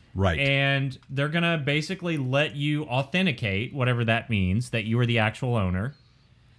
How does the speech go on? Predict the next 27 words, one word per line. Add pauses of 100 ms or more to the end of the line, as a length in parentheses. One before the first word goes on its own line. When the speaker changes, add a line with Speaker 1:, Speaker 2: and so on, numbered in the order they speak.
Speaker 1:
Yep.
Speaker 2:
And, (140)
um, (580)
then
you'll
be
able
to
unlock
your
car (400)
with
Apple's
Car
Key (100)
app. (680)
Uh,
in
some
cases,
you
might
be
able
to
start
it.